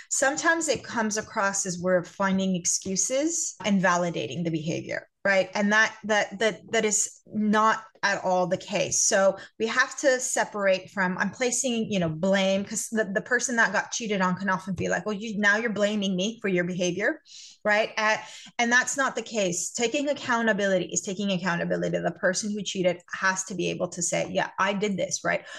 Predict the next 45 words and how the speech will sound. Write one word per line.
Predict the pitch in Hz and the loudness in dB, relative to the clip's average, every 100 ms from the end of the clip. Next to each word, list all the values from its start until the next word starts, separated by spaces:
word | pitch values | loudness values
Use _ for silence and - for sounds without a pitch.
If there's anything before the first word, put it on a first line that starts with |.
| - - | -16 -6
"I | - | -4
could | 190 - - 320 | -2 -4 -2 2
have | 294 180 | 2 2
dealt | 214 208 | 2 2
with | 214 190 | 2 -2
these | 190 208 | 0 0
issues | 190 185 - 294 339 349 - - - | 0 0 0 0 -2 0 -2 -2 -2
in | 214 | 0
a | 202 | 2
different | 180 175 208 208 | 0 -2 -2 -2
way." | 214 214 339 - - - - - | 0 -2 -4 -8 -18 -18 -12 -2
Uh, | 208 196 | -2 0
you | 208 | 2
mentioned, | 220 208 202 - 196 180 190 | 2 2 2 0 0 0 2
uh, | 185 - | 2 2
you | 196 | 0
know, | 185 | 0
you, | 175 196 190 - | 0 -2 -4 -4
you | 202 | -2
felt | 185 196 180 - | 0 2 0 0
close, | - 214 185 170 - | -4 2 4 4 -2
you | - 190 | -2 -2
know, | 170 | -2
potentially | 170 190 202 180 - 190 | -4 -6 -2 -2 -2 -4
to | 180 185 | -2 -4
someone | 185 180 180 | 0 2 2
else | 180 190 - | 2 0 -2
in | - | -4
your | 180 | -2
marriage, | 180 175 180 185 | -2 0 2 2
and | 175 | -2
you | 180 | 0
realized, | 180 180 180 - | 0 2 2 0
"This | 185 | -2
is | 190 | 0
a | 185 | -2
problem, | - 175 180 185 175 | -2 -2 2 2 2
and | 175 175 | 0 -2
therefore | 175 175 175 185 185 185 | 0 -2 -4 0 2 2
there's | 170 165 | 0 -2
a | - | -2
problem | 175 175 175 | -2 -2 -4
in | 170 | -4
our | 175 | -2
marriage." | 180 170 175 | 0 2 0